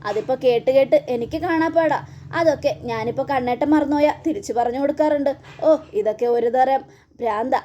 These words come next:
അല്ലാതെ ഇപ്പം ഞാൻ എന്ത് പറയാനാ?" എന്നൊക്കെ പറയണം. അത് കേട്ടതും ഗ-, രാധിക, "ഉം, നിനക്കിത് ഭ്രാന്തായിരിക്കാം, എന്നാൽ ഞങ്ങൾക്കിത് ഒരിക്കലും ഒരു ഭ്രാന്തല്ല. ഞങ്ങൾക്കിത് വലിയ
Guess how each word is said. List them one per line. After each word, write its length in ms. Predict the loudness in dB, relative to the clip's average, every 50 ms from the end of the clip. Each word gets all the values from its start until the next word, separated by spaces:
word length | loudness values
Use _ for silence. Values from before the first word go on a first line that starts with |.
| -6 _
അല്ലാതെ 260 | -6 -4 -2 -2 -2 -2
ഇപ്പം 180 | -2 -2 -2
ഞാൻ 280 | -2 -2 -2 -2 -2 0
എന്ത് 140 | 2 2 2
പറയാനാ?" 420 | 2 4 4 4 2 2 0 -2 -8 _ _ _ _ _
എന്നൊക്കെ 380 | 0 0 2 2 0 -2 -4 -4
പറയണം. 380 | -4 0 0 2 2 0 -2 -2
അത് 120 | -4 -4 0
കേട്ടതും 380 | 0 -2 0 0 -4 -4 -4 -6 -6
ഗ-, 180 | -2 -2 0 0 -2 -4 -8 -12 -16 -6 -2
രാധിക, 320 | 0 0 2 2 2 2 2 0 -2 -8 -20 _ _ -10
"ഉം, 120 | -8 -8 -8 _ _
നിനക്കിത് 420 | -8 -6 -6 -6 0 0 2 2 4
ഭ്രാന്തായിരിക്കാം, 720 | 2 2 0 0 0 2 2 2 2 0 0 -2 -2 -2 -4 _ _ _ _ -4
എന്നാൽ 240 | 2 2 4 4 4
ഞങ്ങൾക്കിത് 520 | 2 0 0 0 0 0 0 2 4 4
ഒരിക്കലും 420 | 4 4 2 -2 -2 -2 -2 -2 -4 -6
ഒരു 140 | -6 -6
ഭ്രാന്തല്ല. 520 | -4 -4 -4 -4 -2 -2 -2 -4 -4 -4 -6 -8 -8 _ _ _ _ _
ഞങ്ങൾക്കിത് 560 | -6 -4 -2 -2 -2 0 2 2 4 4 4 2 0 _ _ -4
വലിയ 340 | -2 -2 0 2 2 2